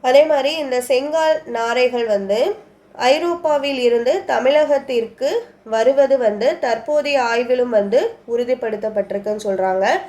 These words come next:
வெளிநாட்டு பறவைகளுக்கும் புகலிடமாக திகழ்வது வந்து தமிழ்நாடு. தற்போது அழிந்து வரும் பறவை இனம் வந்து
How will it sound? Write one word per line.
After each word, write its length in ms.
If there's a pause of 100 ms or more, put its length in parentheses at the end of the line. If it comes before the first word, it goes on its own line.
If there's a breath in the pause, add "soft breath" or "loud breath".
(320 loud breath)
வெளிநாட்டு 720
பறவைகளுக்கும் 960
புகலிடமாக 840
திகழ்வது 520
வந்து 480
தமிழ்நாடு. 640 (2000 soft breath)
தற்போது 520
அழிந்து 440
வரும் 260
பறவை 400
இனம் 200
வந்து 320